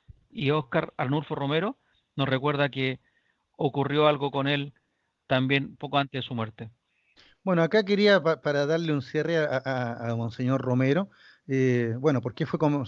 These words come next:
Speaker 2: lo convirtió en santo? Dice, por su sencillez, humildad, fervor a la Virgen María, mu-, muy, muy, muy latinoamericano, ¿son cierto? El culto mariano, ¿ya? Y, y sus valores morales, eh, sumados a los votos sacerdotales de pobreza y obediencia.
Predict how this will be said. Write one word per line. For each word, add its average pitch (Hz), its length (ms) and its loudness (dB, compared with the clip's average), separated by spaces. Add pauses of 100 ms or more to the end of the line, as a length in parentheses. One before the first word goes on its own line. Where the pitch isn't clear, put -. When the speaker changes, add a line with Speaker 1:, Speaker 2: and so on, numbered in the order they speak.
Speaker 2:
lo 127 120 -4
convirtió 131 320 2
en 135 140 4
santo? 135 400 0
Dice, 139 360 -2
por 131 640 0
su 127 180 -8
sencillez, 131 720 0 (300)
humildad, 180 500 4 (100)
fervor 131 300 -2
a 165 60 6
la 156 60 6
Virgen 156 300 2
María, 165 440 2 (260)
mu-, 156 340 -4
muy, 151 200 0
muy, 147 240 0
muy 143 220 -2
latinoamericano, 131 680 0
¿son 143 160 -4
cierto? 165 340 -2
El 117 200 -4
culto 135 300 -6
mariano, 151 340 2 (460)
¿ya? 196 240 4 (100)
Y, 147 300 2
y - 20 -4
sus 175 120 0
valores 180 300 6
morales, 165 680 2
eh, 135 100 -2
sumados 170 420 2
a 185 40 6
los 175 120 2
votos 165 260 -4
sacerdotales 156 500 -4
de 160 100 -2
pobreza 143 460 -2 (320)
y 135 120 -4
obediencia. 151 840 2